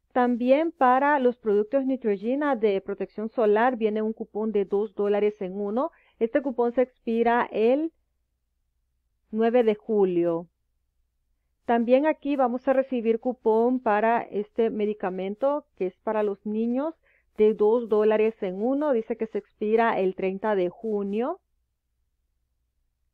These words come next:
Luego aquí también se nos muestran algunos cupones para estos productos de la marca Kikkoman. Tenemos cupón de uno punto cincuenta en dos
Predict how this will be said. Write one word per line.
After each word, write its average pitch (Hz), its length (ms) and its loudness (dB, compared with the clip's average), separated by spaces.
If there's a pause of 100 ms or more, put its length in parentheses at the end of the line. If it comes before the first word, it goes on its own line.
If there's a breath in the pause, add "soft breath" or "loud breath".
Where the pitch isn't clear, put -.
(220)
Luego 254 300 2
aquí 269 200 -4
también 240 440 2
se 247 120 -2
nos 233 240 -4
muestran 226 840 -2
algunos 190 600 -4
cupones 208 580 -4
para 202 480 0
estos 208 320 -6
productos 190 640 -4
de 196 80 0
la 180 160 -2
marca 185 340 -2
Kikkoman. 247 680 -4 (680)
Tenemos 220 400 -2
cupón 240 420 -2
de 220 240 2 (220)
uno 233 260 -2
punto 214 320 -6
cincuenta 202 840 -4 (160)
en 180 340 -4
dos 196 320 0